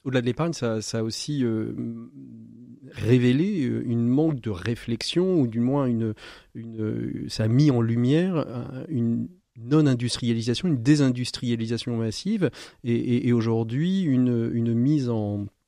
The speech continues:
une mise en, en, en tutelle finalement de certains pays,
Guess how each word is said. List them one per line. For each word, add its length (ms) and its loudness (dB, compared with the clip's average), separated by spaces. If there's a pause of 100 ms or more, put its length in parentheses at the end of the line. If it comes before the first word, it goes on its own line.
(600)
une 160 2
mise 260 4
en, 120 2
en, 960 -6
en 120 0
tutelle 480 0
finalement 520 2
de 200 2
certains 400 -2
pays, 380 0